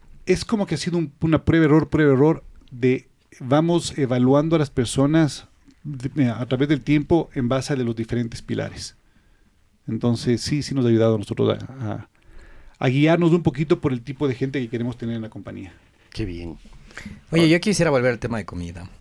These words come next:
Speaker 1: <laughs> Dale.
Speaker 3: Cosas
Speaker 1: Eh, oye,
Speaker 3: importantes.
Speaker 1: y hablando, y hablando de comida, porque tú me decías, "Eres un gran
Speaker 3: <laughs>
Speaker 1: chef". Déjame decirte una cosa.
Speaker 2: Que, que cocinas bien, dije.
Speaker 1: Déjame decirte una cosa. Para mí el covid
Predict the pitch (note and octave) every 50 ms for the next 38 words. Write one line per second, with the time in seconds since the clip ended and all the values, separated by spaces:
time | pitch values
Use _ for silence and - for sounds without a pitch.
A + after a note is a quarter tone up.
0 | - - - - - C3+ - E3 D3+ C#3 E3 E3+ E3+ C#3+ C#3+ - - - - -
1 | - - - D3 D#3+ F#3 F3 G3 A3+ C4 C4 A#3 G3 A#2 A#2 A2 - A2+ A2+ E3+
2 | F#3 F3+ F#3+ A3 B3+ C#4+ C#4 G#3+ F3+ E3+ F3 G#3+ A#3 B3 A3 F#3+ F3 G3 A3+ A3+
3 | G#3 F3 C#3 D3 C3+ F#3+ F#3+ G#3 E3 - G3+ F#3+ - - E3 F#3+ F#3 G3 F#3 F#3
4 | F3 E3 F3+ F3+ E3 C3+ - G#3+ G3+ D#3+ C3+ - A#2 C3 E3 - G3+ F3+ C#3+ F3
5 | - F#3+ F3+ D3+ - - E3 E3 - - G#2 F2+ - - F2 - G2 G2 - -
6 | A#2+ C#3 C3+ A2 F#2+ G#2 A#2+ A#2 G2 F2 E2 - - - C3 D3 F3 E3+ G3 F#3+
7 | F3 D#3 - F3+ F3+ E3 F3+ D#3 C3 - D#3 D3+ - - A2 G2+ - _ - B2+
8 | B2 B2 C3+ D#3+ F#3 F#3+ E3 - _ - D3+ D#3+ E3 G3 F3+ -